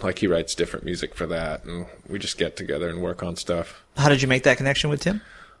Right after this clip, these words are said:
Speaker 1: Um, I think it was, there was, like, I think Mary Halverson and Matt Mitchell were on, like, a, some,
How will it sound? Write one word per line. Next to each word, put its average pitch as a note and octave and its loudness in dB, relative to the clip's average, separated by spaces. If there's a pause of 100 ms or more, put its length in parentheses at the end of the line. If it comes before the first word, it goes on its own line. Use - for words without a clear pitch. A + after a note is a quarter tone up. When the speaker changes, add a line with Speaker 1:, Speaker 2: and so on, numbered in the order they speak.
(340)
Speaker 1:
Um, B2 4
I B2 4
think B3 2
it D4 -2
was, - 4 (1080)
there D3 0
was, F3+ 8
like, C3+ 4
I C3 4
think F3+ 0
Mary B2+ 8
Halverson B2+ 6
and G#2 6
Matt G#2+ 2
Mitchell A2 6
were F#2+ 10
on, F#2 4
like, - 0 (960)
a, G2+ 4 (160)
some, A2 2